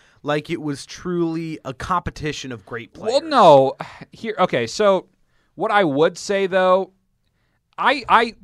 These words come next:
Speaker 2: do enjoy, I, I enjoy the thought behind it. How about that? I really like all of the stars being able to come together and play one game. And I think, at least for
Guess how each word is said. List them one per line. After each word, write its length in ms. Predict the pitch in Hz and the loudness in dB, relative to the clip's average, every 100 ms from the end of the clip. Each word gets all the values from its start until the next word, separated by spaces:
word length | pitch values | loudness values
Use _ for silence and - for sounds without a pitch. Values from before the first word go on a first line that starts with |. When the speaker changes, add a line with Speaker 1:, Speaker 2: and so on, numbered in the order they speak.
| 143 | -10
Speaker 2:
do 320 | 170 208 180 | -4 -2 -2
enjoy, 840 | 160 147 113 151 151 127 110 104 - _ | -6 -8 -2 2 4 2 0 -6 -12 _
I, 240 | 143 170 170 | -8 -8 -8
I 100 | 170 | -8
enjoy 260 | 185 156 170 | -8 -8 -6
the 120 | 131 | -6
thought 460 | - - 123 110 - | -8 -6 -4 -4 -8
behind 320 | 92 82 82 | -14 -14 -18
it. 120 | 87 _ | -20 _
How 120 | - | -8
about 200 | 113 - | -8 -8
that? 260 | 87 - _ _ _ - | -10 -12 _ _ _ -4
I 140 | 156 | 2
really 440 | 196 196 220 220 196 | 2 6 6 6 4
like 380 | 180 170 151 - | 4 4 2 0
all 220 | 160 160 | 4 4
of 80 | 151 | 2
the 80 | 151 | -6
stars 340 | - 151 143 | 0 2 2
being 200 | 123 139 | -2 -8
able 140 | 139 127 | -8 -8
to 100 | 120 | -8
come 260 | - 139 | -6 -8
together 460 | 131 120 120 117 113 | -8 -4 -4 -2 -6
and 200 | 117 110 | -8 -12
play 460 | - 131 127 123 117 | -8 -6 -4 -6 -8
one 300 | 110 120 123 | -8 -8 -8
game. 480 | 117 120 123 120 - _ - | -8 -8 -8 -10 -14 _ -12
And 100 | 160 | -4
I 160 | 160 151 | -2 -2
think, 760 | - - 247 240 208 - - _ _ _ _ - | -8 -14 -10 -8 -8 -12 -20 _ _ _ _ -8
at 180 | 170 160 | -6 -6
least 320 | 196 202 - | -8 -8 -8
for 220 | 165 147 | -6 -6